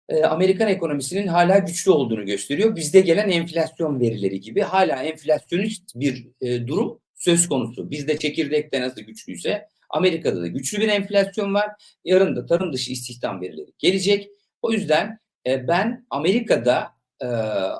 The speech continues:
altın, e, tarafını destekleyecek bir senaryo olduğunu düşünüyorum. Altın fiyatları yukarı gitmeye devam edecek. Aynı şekilde gümüş fiyatlarında da bir yukarı yönlü hareket göreceğiz. E, a-,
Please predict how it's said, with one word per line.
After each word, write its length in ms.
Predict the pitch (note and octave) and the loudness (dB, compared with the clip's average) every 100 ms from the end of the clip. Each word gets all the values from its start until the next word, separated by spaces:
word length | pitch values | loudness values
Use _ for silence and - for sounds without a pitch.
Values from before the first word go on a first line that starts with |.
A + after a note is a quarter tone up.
| - | -2
altın, 720 | B2+ D3+ D3 - A#3 - - | 2 2 2 2 2 0 -8
e, 220 | - A#2+ A#2+ | -6 -6 -2
tarafını 520 | C3+ A#2+ B2 A2+ A2+ | -2 -2 -2 -4 -2
destekleyecek 840 | D3+ - E3 E3 C#3 B2+ G3 G3+ | -2 0 -2 -4 -8 -2 -2 0
bir 80 | C#3 | -8
senaryo 520 | - E3+ E3 B2 G#2 | -4 0 2 0 0
olduğunu 720 | F3 G3 C3+ B2 F3+ A#3 - _ _ - | 4 4 4 0 0 -4 -6 _ _ -10
düşünüyorum. 680 | E3+ G3+ F#3+ F3 G3+ A3+ - _ - | -4 2 2 4 2 0 -4 _ 2
Altın 340 | F#3 F#3+ F#3+ | 4 4 0
fiyatları 400 | - C3 A#2 G#2 | 0 0 0 -4
yukarı 240 | B2 D3 D3+ | -2 0 -2
gitmeye 440 | C3 - F#2+ - | -6 -6 -6 -2
devam 300 | D3 G3+ G3+ | 2 2 2
edecek. 400 | F3+ F3 G#3 - _ _ | 0 0 -2 -4 _ _
Aynı 280 | F3+ A3+ G#3+ | 2 2 2
şekilde 680 | - D3 C3 A2+ C#3 F#3+ G3 | 0 -4 -6 -4 0 0 -2
gümüş 320 | B2+ G3 G3 - | -4 -4 -4 0
fiyatlarında 580 | D3 B2+ B2+ A#2+ C3 | 0 0 -2 -2 -2
da 100 | F#3 | -2
bir 60 | F3+ | -4
yukarı 280 | C#3 D#3 D3+ | 0 0 2
yönlü 280 | B2+ A2 G2 | 0 -2 -4
hareket 400 | F#2+ - - - | -6 -8 -4 4
göreceğiz. 580 | F#3+ F#3+ F#3+ F#3+ - _ _ _ _ | 6 6 2 2 -8 _ _ _ _
E, 420 | D3 C#3 C3+ C3 | -2 0 2 2
a-, 260 | A#2+ - | 0 -2